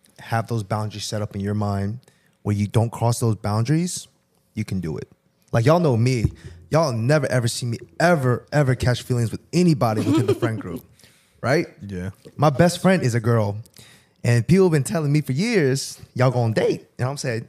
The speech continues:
Speaker 1: "Y'all out your freaking mind. It ain't happening." All right. For people, like, from,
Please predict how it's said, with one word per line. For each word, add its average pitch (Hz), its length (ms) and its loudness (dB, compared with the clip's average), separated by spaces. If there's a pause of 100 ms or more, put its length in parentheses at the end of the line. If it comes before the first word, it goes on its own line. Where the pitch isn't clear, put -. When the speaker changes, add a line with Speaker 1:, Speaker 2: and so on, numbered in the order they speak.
Speaker 1:
"Y'all - 200 -2
out - 200 -6
your 107 220 -6 (720)
freaking 147 360 0
mind. 131 520 -2 (240)
It - 200 -4 (120)
ain't 143 160 -4
happening." 185 520 -4 (520)
All 117 100 -4
right. 110 200 -4 (600)
For 117 100 -10
people, 139 520 0
like, 120 180 -2
from, 117 220 -6